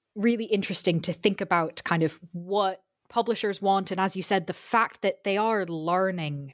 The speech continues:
as this goes. Um, and part of what they seem to be learning from or learning about, um,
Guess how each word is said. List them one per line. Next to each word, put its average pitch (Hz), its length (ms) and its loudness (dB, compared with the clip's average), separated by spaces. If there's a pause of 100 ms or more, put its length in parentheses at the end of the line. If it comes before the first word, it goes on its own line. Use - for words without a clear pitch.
(120)
as 165 340 0
this - 220 0
goes. 180 680 0 (380)
Um, 202 260 0 (140)
and 220 260 4
part 381 260 2
of 381 120 -6
what 233 160 -2
they 220 80 4
seem 214 220 0
to 208 100 -8
be 202 160 0
learning 180 560 0
from 160 760 -2
or 170 180 2
learning 170 600 0
about, 160 720 0 (480)
um, 190 400 0